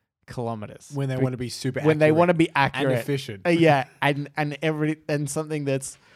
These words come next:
Speaker 1: globally accepted. <laughs>
Speaker 2: Hundred meters in a click.
Speaker 1: Yep.
Speaker 2: Yep. <laughs>
Speaker 1: It's very, it's very easy. Anyway, um,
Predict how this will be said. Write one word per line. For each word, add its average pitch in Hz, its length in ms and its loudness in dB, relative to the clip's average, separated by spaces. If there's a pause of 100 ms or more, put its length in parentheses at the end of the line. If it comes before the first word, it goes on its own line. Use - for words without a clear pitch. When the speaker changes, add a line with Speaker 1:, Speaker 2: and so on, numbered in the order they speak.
(520)
Speaker 1:
globally 135 840 -2
accepted. - 640 -6
<laughs> - 760 6
Speaker 2:
Hundred 151 280 -4
meters 165 280 -2
in 175 80 -4
a 175 40 -10
click. 208 240 -4 (1300)
Speaker 1:
Yep. 123 240 -10 (160)
Speaker 2:
Yep. 151 220 -12
<laughs> - 20 -4 (260)
Speaker 1:
It's - 120 -20
very, 147 360 -8 (100)
it's 143 120 -18
very 160 280 -8
easy. 131 280 -8 (760)
Anyway, 135 520 -4 (880)
um, 135 1400 -2